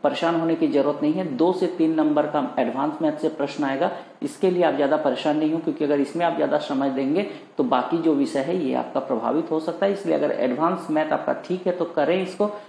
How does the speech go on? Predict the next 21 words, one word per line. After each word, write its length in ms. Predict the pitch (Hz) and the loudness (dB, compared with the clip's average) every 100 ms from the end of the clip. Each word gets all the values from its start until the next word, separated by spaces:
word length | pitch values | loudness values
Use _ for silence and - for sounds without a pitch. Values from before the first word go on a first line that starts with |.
| - | -4
और 60 | 147 | 2
नहीं 320 | 143 139 170 | 4 4 0
है, 60 | 165 | 0
तो 120 | 156 | 0
बिल्कुल 340 | 135 131 156 | 0 0 2
आप 160 | 139 135 | 2 2
इसको 300 | 123 - 117 - - | -2 -4 -6 -6 -8
छोड़ 220 | - 113 | -2 0
दीजिए। 300 | 110 107 - - - - - - 143 | 0 -4 -6 -10 -20 -20 -20 -4 2
Next 380 | 135 170 - | 4 4 2
हम 140 | 196 185 | 0 2
लोग 120 | 185 | 2
देखते 260 | 170 170 170 | 0 -2 -2
हैं 240 | 202 180 | 0 2
reasoning 400 | 143 135 160 202 | 2 2 2 0
and 180 | 180 180 139 | 0 0 2
general 420 | 127 139 135 120 | 2 4 2 0
intelligence। 500 | 117 110 110 113 - | 0 -2 -2 -2 -2
Reasoning 380 | 135 131 190 202 | -2 -2 -2 -2
and 120 | 196 160 | 0 0
general 280 | 151 180 | 2 2